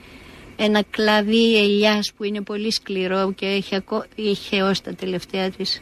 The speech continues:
το χτύπημα αυτό. Και δεν τους έδωσε την τσάντα της μέχρι που της την πήρανε.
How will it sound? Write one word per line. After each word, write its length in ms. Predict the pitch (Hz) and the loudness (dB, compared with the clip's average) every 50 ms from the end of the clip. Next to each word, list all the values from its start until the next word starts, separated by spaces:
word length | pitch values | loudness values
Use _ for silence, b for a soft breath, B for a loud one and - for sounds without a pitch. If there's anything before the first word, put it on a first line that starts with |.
| - - - | -10 -12 -6
το 120 | - 185 | -6 -6
χτύπημα 580 | - - - - 196 190 185 190 190 185 185 180 | -4 -4 0 2 2 2 2 0 -2 0 0 0
αυτό. 400 | 180 180 175 - - 226 254 277 - - B B B B B B B B B B B B B B B B B - - - - - - - | 0 -2 -4 -4 -2 -2 -2 -2 -4 -8 B B B B B B B B B B B B B B B B B -20 -20 -20 -20 -16 -4 4
Και 120 | - 247 | 6 8
δεν 180 | 247 302 330 302 | 8 10 8 8
τους 160 | 254 247 202 - | 6 4 2 0
έδωσε 500 | 208 190 175 170 170 175 - - 185 180 | 0 -2 -2 -4 -4 -6 -4 -6 -6 -8
την 160 | - 196 185 | -10 -10 -6
τσάντα 320 | 190 247 285 302 320 330 302 - | -4 -4 -4 -4 -4 -6 -8 -8
της 120 | 302 285 | -8 -8
μέχρι 300 | 269 285 277 - - 277 | -6 -4 -4 -4 -6 -8
που 160 | 254 - 277 | -8 -8 -10
της 320 | 240 - 254 240 233 - - | -10 -6 -6 -4 -4 -4 -4
την 160 | - 220 196 | -4 -2 2
πήρανε. 460 | 196 202 196 180 175 175 175 175 170 | 4 4 6 4 4 0 0 -2 -6